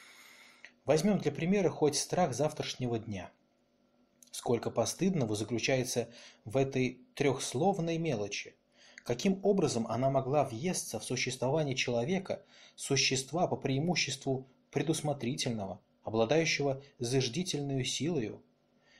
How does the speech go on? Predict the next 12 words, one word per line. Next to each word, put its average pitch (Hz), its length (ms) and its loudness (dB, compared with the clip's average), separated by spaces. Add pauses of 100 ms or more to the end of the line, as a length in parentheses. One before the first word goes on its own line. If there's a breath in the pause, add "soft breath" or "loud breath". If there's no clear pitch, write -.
(100)
Что - 320 0
придавило 190 580 4
его? 104 420 -6 (300)
Что - 260 -2
заставило 131 540 2
его, 127 320 -2 (240)
безусловно, 131 800 0
подчиниться 139 560 -2
простой 135 500 2
и 139 120 -6
постыдной 170 880 0
мелочи? 156 720 -4